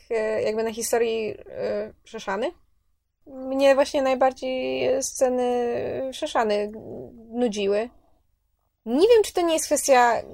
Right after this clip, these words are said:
aktorki, która ją gra. To znaczy, ja na nią patrzyłam i miałam bardzo silne uczucie fizycznej awersji.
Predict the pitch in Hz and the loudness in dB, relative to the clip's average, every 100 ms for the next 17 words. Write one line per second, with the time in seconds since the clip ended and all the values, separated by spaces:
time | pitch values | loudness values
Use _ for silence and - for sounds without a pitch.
0 | 127 - - 220 - 202 - 196 - 196 | -18 -20 -8 -6 -2 -2 -4 -10 -6 -2
1 | 208 202 196 196 226 247 269 254 311 349 | -2 0 0 0 -2 -2 0 6 6 6
2 | 330 294 277 - - 302 285 233 262 269 | 4 2 0 -4 2 4 4 2 0 4
3 | 269 262 254 226 - _ _ 269 285 254 | 6 4 2 -6 -14 _ _ 4 4 4
4 | 294 285 277 - _ _ _ _ - - | 6 8 6 0 _ _ _ _ -4 -2
5 | - 277 277 277 277 269 - 247 - 254 | 2 4 4 4 6 6 4 -2 -4 -8
6 | 240 - 262 240 233 226 - _ _ _ | -8 2 6 8 6 2 -4 _ _ _
7 | - - 233 233 - 254 226 214 208 208 | -16 -6 2 2 2 4 6 8 10 10
8 | 196 - 202 185 | 8 -2 -6 -10